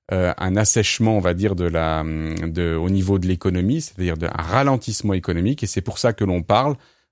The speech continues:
pour deux mille vingt-trois, d'une croissance qui est légèrement négative ou légèrement positive. Là, il y a, il y a, en, en tout cas en France et, et en Europe,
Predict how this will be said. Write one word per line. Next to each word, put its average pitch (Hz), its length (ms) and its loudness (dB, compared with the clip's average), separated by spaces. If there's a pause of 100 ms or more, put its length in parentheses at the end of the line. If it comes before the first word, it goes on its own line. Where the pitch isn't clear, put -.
(180)
pour 139 160 4
deux 117 100 6
mille 107 180 4
vingt-trois, 98 600 2 (340)
d'une 131 200 6
croissance 120 640 2
qui 101 340 0
est 95 180 2 (200)
légèrement 117 540 6
négative 107 680 2 (180)
ou 131 200 6
légèrement 113 560 4
positive. 101 580 0
Là, 95 180 2
il 98 60 2
y 92 80 4
a, 85 320 0
il 82 100 -6
y 82 80 -2
a, 80 160 -2 (300)
en, 95 240 0
en 101 100 0
tout 92 100 -6
cas 104 140 2
en 90 120 2
France 101 360 -2
et, 90 240 0
et 98 60 4
en 92 100 2
Europe, 92 420 2